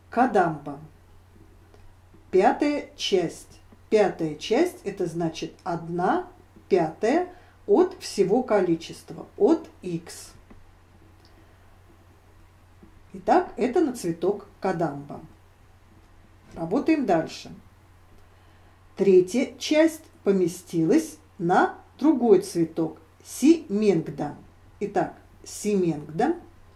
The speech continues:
третья часть. Это значит одна третья икс. Пчёлок на другой цветок.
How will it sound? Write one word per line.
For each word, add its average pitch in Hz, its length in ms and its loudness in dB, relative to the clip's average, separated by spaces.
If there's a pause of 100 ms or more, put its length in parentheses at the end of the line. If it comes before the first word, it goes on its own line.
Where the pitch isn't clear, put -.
(640)
третья 294 640 2 (160)
часть. - 640 -6 (880)
Это 185 240 -6
значит 165 400 -6 (100)
одна - 640 -2 (640)
третья 214 640 2 (100)
икс. - 520 -10 (1400)
Пчёлок 240 640 0 (200)
на 311 240 0
другой 196 380 0
цветок. - 520 -14